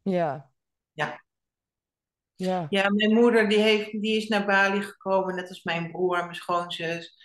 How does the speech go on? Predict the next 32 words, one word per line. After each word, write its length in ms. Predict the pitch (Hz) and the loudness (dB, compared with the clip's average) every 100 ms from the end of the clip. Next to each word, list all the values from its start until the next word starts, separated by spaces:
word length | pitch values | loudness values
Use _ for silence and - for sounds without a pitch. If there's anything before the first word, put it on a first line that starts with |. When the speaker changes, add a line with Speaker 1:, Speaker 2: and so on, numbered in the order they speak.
| - _ _ | -20 _ _
Speaker 2:
Eh, 540 | - 143 170 143 - | -4 -2 -2 -2 -4
dat 160 | - 180 | -4 0
weet 220 | 185 180 | 2 2
ik 100 | - | 0
allemaal 280 | - 175 170 | -4 -2 -2
niet 320 | 165 180 185 | -2 -4 -4
meer. 500 | 190 185 196 214 - - _ _ | 0 2 2 0 -8 -20 _ _
Maar 500 | 190 180 175 180 - | -2 0 0 -2 -6
zij 240 | - 196 | -2 2
heeft 480 | 190 202 202 - - - | 4 4 2 -4 -16 -10
een, 540 | 214 190 180 - - _ _ | -4 -2 -4 -6 -12 _ _
zij 260 | - 202 202 | -6 0 4
moest 220 | 214 208 | 4 2
naar 140 | 196 | 0
Bali 340 | 185 190 208 196 | 2 4 4 2
vliegen 680 | - 160 151 185 240 247 - _ _ _ - | -2 -6 -6 -6 -6 -6 -16 _ _ _ -4
en 220 | 196 190 | -2 0
zij 200 | 190 190 | 0 -2
trof 300 | - 208 202 | -2 -4 -2
daar 220 | 190 185 | 0 2
een 160 | 190 185 | 0 0
kind 340 | 226 233 233 | 4 4 2
aan, 600 | - 156 151 165 220 247 _ _ _ _ | -2 -2 -2 -4 -8 -12 _ _ _ _
haar 340 | - 165 196 196 | -6 2 2 4
kind 300 | 208 226 233 | 2 2 0
aan, 440 | - 143 147 208 | -4 -4 -4 -2
wat 180 | 202 214 | 0 0
aan 300 | - 196 208 | 2 0 0
heel 260 | 208 202 214 | 0 2 2
veel 120 | 190 | -2
slangen 440 | - 202 214 202 | -4 0 0 0
lag 400 | 160 143 202 - | -2 -4 -4 -8